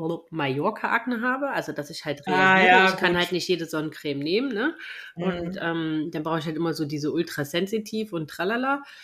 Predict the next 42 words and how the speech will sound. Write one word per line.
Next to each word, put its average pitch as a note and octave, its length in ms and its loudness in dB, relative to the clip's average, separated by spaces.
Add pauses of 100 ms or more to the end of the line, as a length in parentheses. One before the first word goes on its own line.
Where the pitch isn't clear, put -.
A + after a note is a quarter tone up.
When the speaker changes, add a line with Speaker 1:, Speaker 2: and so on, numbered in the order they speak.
(380)
Speaker 1:
Und F#3 380 0
da F3+ 160 2
bin A3 200 0
ich A3 180 -2
halt F3 300 -4
ehrlich G#3 300 -2
gesagt, G3+ 500 -4
also, E3 140 -8
das G3+ 260 2
nehme G#3+ 220 6
ich - 260 -6
immer, B3+ 300 6
immer A3 260 2
mit, A3 380 2
weil F#3 240 2
das F#3 180 -4
ist F#3+ 220 -4
so, F#3 500 2 (600)
weil E3+ 120 -2
das G3 160 0
ist G3+ 100 -2
immer F#3 240 2
wirklich G#3+ 300 0
ein D#3+ 60 0
Struggle. A3 640 2
Und F#3+ 200 -2
ansonsten, F#3+ 600 -2
wenn F#3 140 0
du A#3+ 100 -2
dann A3 320 -4
halt G#3 240 -2 (280)
für F3 460 -2
Sensitivhaut, F#3+ 880 -2
äh, E3 280 -4 (540)
Sonnencreme G3 480 0
bekommst, F#3+ 480 -4
dann D#3+ 280 -2
ist - 180 -14
die E3 100 -4
halt D#3 280 -2
abartig C#3+ 420 0
teuer. - 340 -6